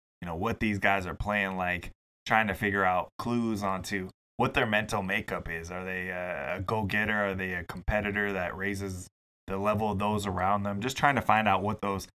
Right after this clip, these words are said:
intangibles are to go with the skills that we do see on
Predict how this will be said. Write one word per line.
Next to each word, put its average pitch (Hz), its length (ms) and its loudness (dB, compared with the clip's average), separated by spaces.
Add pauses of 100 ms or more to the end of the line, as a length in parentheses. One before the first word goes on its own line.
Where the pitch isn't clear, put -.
(180)
intangibles 104 680 2
are 101 160 4
to 98 120 -4
go 127 180 2
with - 120 -2
the - 80 -6
skills 135 380 0
that 135 120 2
we 117 120 2
do 107 180 0
see 113 240 -4
on 98 220 -2